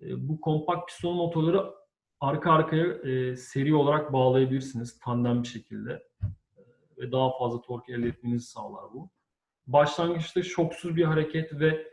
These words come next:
daha düzgün, sürekli ve daha sessiz bir çalışma sağlayacaktır size kompakt pistonlu hava motorları.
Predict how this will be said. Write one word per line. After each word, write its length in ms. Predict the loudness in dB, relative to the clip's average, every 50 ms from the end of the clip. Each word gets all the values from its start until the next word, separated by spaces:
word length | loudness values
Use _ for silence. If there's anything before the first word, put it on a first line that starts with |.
| -20 _ _ -6 -4
daha 400 | -2 0 2 2 2 0 0 -2 -4 -4
düzgün, 440 | -2 -2 0 0 0 2 2 0 0
sürekli 480 | -2 -4 -2 0 0 0 0 -2 -2
ve 100 | 0 0
daha 180 | 2 2 2 2
sessiz 480 | 0 -2 -4 -4 -2 -2 -2 0 0 0
bir 220 | 0 -2 -2 -6
çalışma 460 | -8 -6 -6 -6 -6 -10 -14 -16 -16
sağlayacaktır 680 | -14 -14 -14 -12 -10 -10 -12 -12 -14 -14 -14 -16 -18 -20
size 400 | -20 -20 -18 -12 -10 -10 -10 -10 -14 _ -14
kompakt 400 | -14 -14 -12 -12 -12 -12 -12 -16
pistonlu 380 | -20 -18 _ -12 -10 -8 -8
hava 100 | -8 -8
motorları. 680 | -10 -10 -12 _ -14 -14 -14 -12 -10 -10 -10 -10 -12